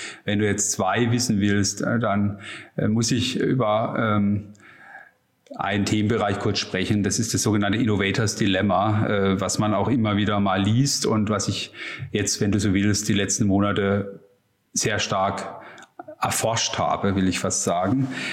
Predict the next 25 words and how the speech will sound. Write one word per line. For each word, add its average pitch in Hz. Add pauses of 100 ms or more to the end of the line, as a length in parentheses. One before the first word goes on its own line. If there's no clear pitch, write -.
(180)
ähm, 98 (100)
und 107
auch 104
viel 113
gelesen 98
habe. 95
Und 104
da 98
gibt's -
halt 110
nun 104
mal, 104
ähm, 98
den, 101
äh, 113
Professor, 107
der 98
leider 98
verstorben 101
ist, - (580)
ähm, 98
letztes 104
Jahr, 101
Clayton 107
Christensen. 120